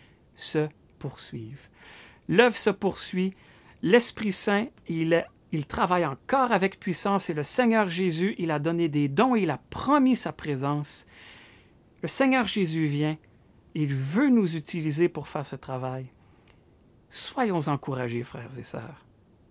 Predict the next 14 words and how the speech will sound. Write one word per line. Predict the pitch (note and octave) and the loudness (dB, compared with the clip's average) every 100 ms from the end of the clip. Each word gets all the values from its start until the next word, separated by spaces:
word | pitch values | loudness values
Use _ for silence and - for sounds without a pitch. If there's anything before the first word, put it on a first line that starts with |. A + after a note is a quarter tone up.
| _ | _
Quel | - B3+ | -4 -4
privilège, | - - B3 G#3+ G3+ A3 A#3+ A3+ - - _ _ _ _ | -4 -4 0 2 2 2 0 -4 -10 -18 _ _ _ _
quelle | - E3 | -8 -6
responsabilité, | F3 - - D3+ E3 D3+ C#3 - D3+ D3+ - _ _ | -4 -4 -4 -4 -2 -2 -4 -4 -8 -8 -16 _ _
mais | D3+ | -6
quel | C#3 - A3 E3 | -6 -2 0 0
grand | E3+ E3+ D#3+ | -2 -2 0
Seigneur | - - A3+ G3+ F#3+ F3+ C#3 | 0 0 2 4 4 2 -2
et | C3+ | -8
quelle | - A#3+ G3+ | -4 0 0
grande | D#3 D#3+ C3+ | 0 0 0
ressource | C#3+ F#3 - G3+ - - | 0 -2 -2 -4 -4 -6
nous | E3 C#3+ | -2 -2
avons | C#3 B2 C3 | -2 -2 -6